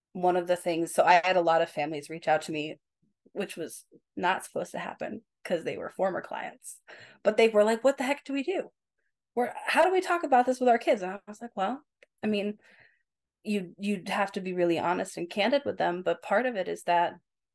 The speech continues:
one person was having a really bad day. And that's what happened. One person.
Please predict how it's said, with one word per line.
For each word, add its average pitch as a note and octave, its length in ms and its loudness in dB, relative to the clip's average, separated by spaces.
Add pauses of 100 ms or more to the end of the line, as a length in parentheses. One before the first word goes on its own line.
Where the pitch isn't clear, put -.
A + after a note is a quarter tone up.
(300)
one G3 360 0
person G3+ 420 -6
was F3+ 120 -6
having F#3 300 -2
a E3+ 80 0
really E3+ 400 -8 (280)
bad F#3+ 380 4
day. G#3+ 460 -2 (1500)
And E3+ 200 -4 (200)
that's F#3 340 0
what F#3 120 -4
happened. G3+ 540 -8 (800)
One G#3 260 2
person. G#3+ 520 -8